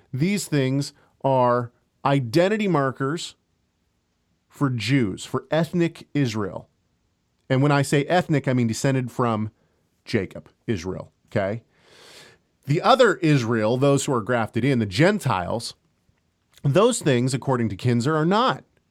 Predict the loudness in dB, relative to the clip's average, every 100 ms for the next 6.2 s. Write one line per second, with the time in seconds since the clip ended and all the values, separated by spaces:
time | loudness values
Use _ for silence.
0 | _ _ _ -2 0 0 -2 _ -14 -6
1 | -4 -2 -4 -8 _ _ _ _ -8 -6
2 | -4 -2 0 2 2 0 -2 -4 -4 -6
3 | -6 -18 _ _ _ _ _ _ -6 -4
4 | -6 -6 -6 -8 _ _ _ _ _ -6
5 | -4 0 2 2 2 -2 -4 -2 0 0
6 | -4